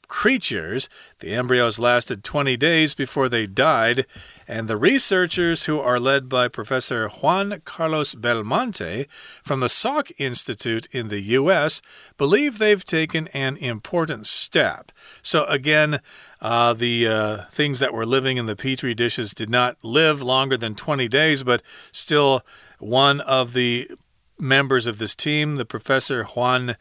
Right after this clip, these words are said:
Carlos Belmonte, uh, he thought it was an important step. Even though they died, still we were able to accomplish this,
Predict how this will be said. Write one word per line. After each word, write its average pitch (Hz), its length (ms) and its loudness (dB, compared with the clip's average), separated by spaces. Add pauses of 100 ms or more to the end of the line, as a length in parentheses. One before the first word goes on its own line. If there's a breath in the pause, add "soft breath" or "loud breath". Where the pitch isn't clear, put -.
(260 soft breath)
Carlos 127 400 0
Belmonte, 139 720 -2 (500 loud breath)
uh, 113 140 0
he 139 180 0
thought 156 380 4
it 143 100 -2
was 127 460 2
an 135 140 -4
important 110 460 -4
step. 104 520 2
Even 113 220 -4
though 120 80 0
they 110 180 2
died, 117 560 2
still 113 500 2 (240 loud breath)
we 113 140 -4
were 110 140 -2
able 113 260 0
to 107 160 -2
accomplish 127 640 -2
this, 113 360 0